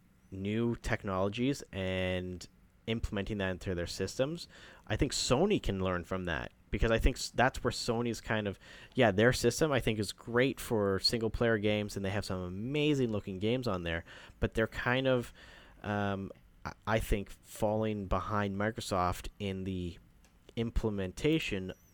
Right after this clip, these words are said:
of new technologies and supporting new features on their console.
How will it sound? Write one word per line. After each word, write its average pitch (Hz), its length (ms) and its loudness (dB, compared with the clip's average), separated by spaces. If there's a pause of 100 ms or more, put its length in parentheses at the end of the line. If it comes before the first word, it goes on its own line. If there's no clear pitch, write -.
(120)
of 104 440 2
new 104 220 -4
technologies 98 960 -2
and 90 100 -12
supporting 104 580 -4
new 95 140 -4
features 90 640 -6 (460)
on 98 180 -2
their 85 140 -4
console. 90 560 -6